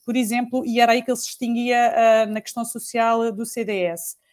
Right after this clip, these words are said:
E, portanto, eu acho que foi um bocadinho mais fácil para Francisco Rodrigues Santos passar uma mensagem mais clara. Não quer dizer que isto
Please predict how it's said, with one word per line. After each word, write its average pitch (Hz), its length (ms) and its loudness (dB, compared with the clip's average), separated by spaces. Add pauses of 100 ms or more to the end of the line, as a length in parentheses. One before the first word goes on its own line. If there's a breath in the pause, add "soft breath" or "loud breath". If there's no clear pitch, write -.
(280)
E, 254 80 -4
portanto, 247 300 -4
eu 262 100 2
acho 269 180 4
que - 20 -16
foi 285 100 -2
um 262 40 0
bocadinho 269 300 0
mais 262 280 -2
fácil 247 680 0 (140)
para 233 240 2
Francisco 233 420 -10
Rodrigues 220 300 -8
Santos 214 300 -4
passar 220 260 -4
uma 208 60 -2
mensagem 202 440 -4
mais 202 220 -4
clara. 247 320 2
Não 285 100 -2
quer 269 220 0
dizer 269 380 -4
que - 180 -8
isto 262 460 -8